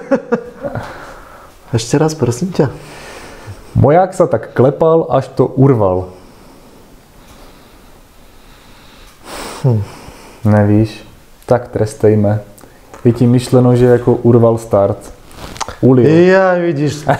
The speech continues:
Speaker 1: <laughs> Do prdele, kde mi odišlo I Q, no. No.
Speaker 2: Tak se zase potrestej, no. Už jenom jedno slovíčko.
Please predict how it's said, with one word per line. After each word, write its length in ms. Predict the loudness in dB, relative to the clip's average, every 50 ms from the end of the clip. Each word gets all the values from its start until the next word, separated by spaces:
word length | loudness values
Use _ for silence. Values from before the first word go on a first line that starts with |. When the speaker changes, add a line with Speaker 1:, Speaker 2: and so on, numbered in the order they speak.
| -6 -4 -2 -2 -2 0 0 -2 -2 -2 -6
Speaker 1:
<laughs> 760 | -12 -14 -14 -14 -14 -14 -14 -14 -20 -20 -20 -20 -20 -12 -6 -4
Do 120 | -4 -4
prdele, 520 | -2 0 0 2 2 4 4 4 4 4
kde 140 | 4 2 2
mi 160 | 2 2 2
odišlo 360 | 2 2 2 -2 0 0 0 2
I 100 | 2 0
Q, 300 | 0 0 0 2 2 0 -4 -8
no. 220 | -8 -6 -4 -4 -6 -8 -10 -18 -20 -20 -20 -18 -18 -18 -18 -16 -14 -12 -12 -12 -12 -8 -6 -6 -6 -4 -4 -4 -4 -4 -6 -8 -10 -10 -12 -14 -16 -16 -18 -20 -18 -16 -10 -4
No. 160 | 0 2 2 2 2 2 0 -2 -4 -4 -4 -4 -6 -6 -8 -14 -20 -20 -20 -20 -20 -20 _ -20 _ -20 -4
Speaker 2:
Tak 200 | -2 -2 -2 0
se 120 | 0 2 4
zase 280 | 4 4 2 0 -2
potrestej, 680 | -2 0 0 0 0 0 0 -2 -2 0 2 2 4 4
no. 260 | 4 4 2 2 0 -2 -4 -12 -18 -20 -20 -20 -20 -20 -20 -20 -20 -20 -20 -20 -20 -20 -18 -14 -14 -14 -14 -16 -20 -20 -20 -14 -10 -10 -10 -10 -12 -14 -18 -20 -18 -16 -16 -16 -16 -18 -20 -20 -20 -20 -20 -20 _ _ -20 _ -20 -20 -20 _ -6 -2
Už 100 | 2 2
jenom 180 | 4 4 4 2
jedno 140 | 2 0 0
slovíčko. 540 | 0 2 2 2 0 -2 -4 -6 -8 -8